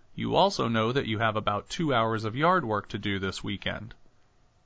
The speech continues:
Now, unless you've learned how to manipulate the time-space continuum, you'll never be able to squeeze two hours of work into just one hour,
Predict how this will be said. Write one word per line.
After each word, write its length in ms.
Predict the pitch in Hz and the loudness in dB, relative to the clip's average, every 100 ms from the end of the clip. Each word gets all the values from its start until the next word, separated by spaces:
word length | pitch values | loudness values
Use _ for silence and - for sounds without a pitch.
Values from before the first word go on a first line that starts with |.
| _ | _
Now, 320 | 123 110 95 | 0 2 2
unless 440 | 87 104 113 110 - | 0 0 0 0 -4
you've 220 | 104 98 | -6 -4
learned 300 | 113 113 104 | -2 -2 -2
how 220 | - 117 | 0 0
to 80 | 104 | 0
manipulate 600 | 101 101 107 104 98 95 | -2 -2 -4 -4 -4 -4
the 80 | - | -8
time-space 640 | - 107 104 - 104 95 | -4 -2 -2 -4 -4 -4
continuum, 880 | - 107 107 226 175 107 104 147 185 - _ | -6 -6 -2 0 0 0 -2 -4 -6 -10 _
you'll 200 | - 160 | -4 -2
never 320 | 170 190 214 202 | 2 2 2 0
be 200 | 185 139 | 0 0
able 160 | 135 | 0
to 100 | 135 | -2
squeeze 500 | - - 120 117 117 - | -2 -2 0 0 -2 -8
two 240 | - 127 117 | -4 2 4
hours 320 | 104 107 104 | 4 0 -4
of 140 | 101 | -4
work 340 | 107 104 - - - - | -2 -2 -4 -12 -20 -6
into 380 | 196 190 - 156 | -2 -2 -2 -4
just 260 | 131 123 - | -2 -2 -2
one 300 | 107 104 - | 0 0 0
hour, 460 | 110 98 98 - | 0 2 0 -4